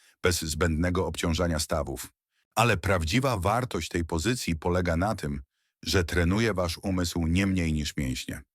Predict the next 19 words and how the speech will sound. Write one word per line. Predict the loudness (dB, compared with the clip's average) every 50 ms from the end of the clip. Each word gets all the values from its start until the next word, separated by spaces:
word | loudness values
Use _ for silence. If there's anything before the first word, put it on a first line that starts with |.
| _ _ _ -20 -20 -20 -20 -14 -6
W | 0
tym | 2 4 4 4 4
materiale | 2 0 0 0 0 0 0 2 2 0 0
szczegółowo | 0 0 -2 -2 0 0 0 0 0 0 -2
opowiem, | -2 -2 -2 -2 0 0 0 -2 -2 -4 -8 _ _ _ _ _
dlaczego | 2 2 2 2 2 0 2 2 0 0
pozycja | 0 0 0 0 2 2 2 0 0 0 0 0 0
jeźdźca | 2 2 2 2 0 0 -2 -4 -8 -8 -8 -6 -6 -6 -4
działa | -2 0 0 0 0 0
tak | -2 -2 -4 -4
skutecznie | -4 -4 -4 -2 0 0 -2 -2 -2 -2 0 0 -2 -2 -6 -14 _ _ _ 0
i | 2
jak | 2 2 2 0 -2
możecie | -2 -2 0 0 0 0 0 -2
zacząć | 0 0 -2 0 -2 -2 -2 -2
ją | -2 -2
stosować | -2 -4 -4 -4 -2 -2 0 0 -2 -2 -2
już | -2 -2 -2 -2
dziś, | -2 -4 -4 -4 -4 -8 -12